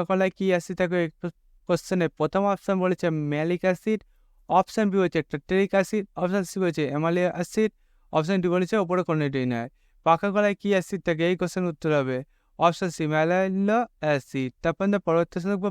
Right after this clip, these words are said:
বারো নম্বর কোশ্চেন। বারো নম্বর কোশ্চেন একটা বলেছে লুনি নদী কোথায় অবস্থিত? লুনি নদী কোথায় অবস্থিত? এই কোশ্চেনের প্রথম অপশন রয়েছে অযোধ্যা, অপশন বি হচ্ছে কেদারনাথ, অপশন সি হচ্ছে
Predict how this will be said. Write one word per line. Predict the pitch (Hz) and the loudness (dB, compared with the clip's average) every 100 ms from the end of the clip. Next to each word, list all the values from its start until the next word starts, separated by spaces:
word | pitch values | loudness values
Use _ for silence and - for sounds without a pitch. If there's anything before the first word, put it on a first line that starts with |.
| 160 | 2
বারো | 151 151 151 | 2 2 0
নম্বর | 143 139 | -2 -2
কোশ্চেন। | 139 - 147 | -4 -6 -2
বারো | 165 175 196 | 2 2 2
নম্বর | 196 190 | 0 -2
কোশ্চেন | 202 - 196 | -4 -4 -4
একটা | - 190 202 | -2 -2 0
বলেছে | 202 196 160 123 _ _ _ _ - | -2 0 -2 -2 _ _ _ _ -8
লুনি | 165 180 214 220 208 | -2 2 4 4 2
নদী | 202 202 - | 2 -2 -2
কোথায় | 185 202 175 | 0 4 4
অবস্থিত? | 156 - 160 151 143 | 2 -2 0 0 0
লুনি | 165 196 214 208 | -2 2 2 2
নদী | 202 202 - | 0 -2 -2
কোথায় | 180 - 190 | -2 2 4
অবস্থিত? | 185 202 - 202 190 | 2 0 -4 -2 0
এই | 190 | 0
কোশ্চেনের | 190 185 190 185 | -2 -4 -4 -2
প্রথম | 175 185 | 0 -2
অপশন | 175 185 170 | -2 -2 0
রয়েছে | 160 139 123 | 0 0 -2
অযোধ্যা, | 143 165 185 196 - _ _ _ _ - 160 | -2 -2 0 0 -2 _ _ _ _ -2 0
অপশন | 175 214 196 | 2 0 2
বি | 190 | 2
হচ্ছে | 180 190 | 0 -2
কেদারনাথ, | - 156 175 190 196 - 160 | -2 0 2 0 -2 -4 -4
অপশন | 160 196 | -2 -4
সি | - | -2
হচ্ছে | 175 156 | -2 0